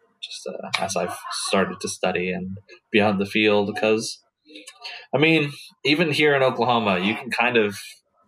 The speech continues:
see how climate change is really affecting things. Summers here are becoming very dry and long, and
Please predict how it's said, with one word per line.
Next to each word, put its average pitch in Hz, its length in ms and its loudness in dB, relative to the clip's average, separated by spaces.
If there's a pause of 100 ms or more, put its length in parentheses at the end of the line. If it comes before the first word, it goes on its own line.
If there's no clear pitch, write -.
(560)
see 113 340 0
how 104 160 2
climate 101 400 0 (160)
change 95 380 -2
is 92 360 -4
really 98 200 2
affecting 98 460 -4
things. - 300 -10
Summers 98 380 -2
here 104 260 2
are 107 80 0
becoming 104 400 0
very 98 320 2 (560)
dry 95 840 2
and 90 120 -14
long, 95 680 0
and 87 260 -10